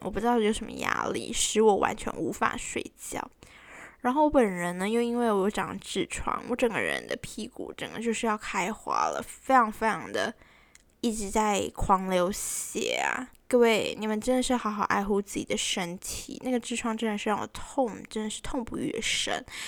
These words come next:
大便的时候整个就是非常非常的像血崩啊，各位。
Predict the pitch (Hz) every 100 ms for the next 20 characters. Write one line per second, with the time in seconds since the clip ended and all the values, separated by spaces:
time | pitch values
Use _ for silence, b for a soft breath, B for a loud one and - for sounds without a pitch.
0 | B - 247 220 208 151 208 175 - 87
1 | 95 202 185 - 208 147 b b - -
2 | - - 285 294 302 - 233 190 208 -
3 | - 240 226 196 196 214 - 240 214 -
4 | - - _ _ - - - - 165 -
5 | _ 208 202 208 143 220 196 147 123 90
6 | 58 50